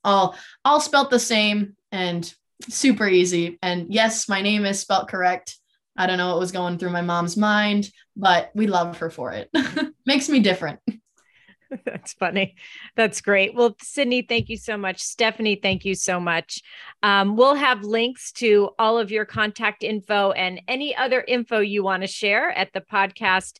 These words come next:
Speaker 2: in the show notes for this episode at podcast dot healthy wealthy smart dot com.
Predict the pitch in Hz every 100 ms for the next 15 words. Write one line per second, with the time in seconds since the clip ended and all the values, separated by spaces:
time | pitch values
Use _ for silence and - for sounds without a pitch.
0 | - 262 294 302 - 247 220 202 202 202
1 | 190 - 185 202 247 220 - 208 190 208
2 | 180 - 175 175 180 185 170 175 180 -
3 | 196 170 160 165 233 277